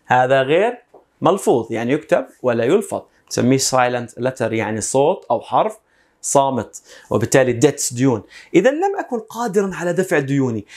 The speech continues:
لما أنا أكون لم أكن قادرًا على دفع ديو-، ديوني، هل أنا كنت بخيل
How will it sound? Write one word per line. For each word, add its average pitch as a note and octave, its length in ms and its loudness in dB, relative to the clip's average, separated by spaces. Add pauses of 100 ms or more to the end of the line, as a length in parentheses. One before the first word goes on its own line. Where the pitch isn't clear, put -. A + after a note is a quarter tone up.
(140)
لما C4 260 4
أنا F4+ 300 2
أكون C#4+ 340 -2
لم C4 160 2
أكن B3+ 300 -4
قادرًا G3+ 520 -4
على F3+ 140 -2
دفع F3+ 200 0
ديو-، D#3 280 -2
ديوني، C#3+ 460 0 (220)
هل D#4+ 260 2
أنا C#4 220 4
كنت A#3 340 -4
بخيل F#3 500 -2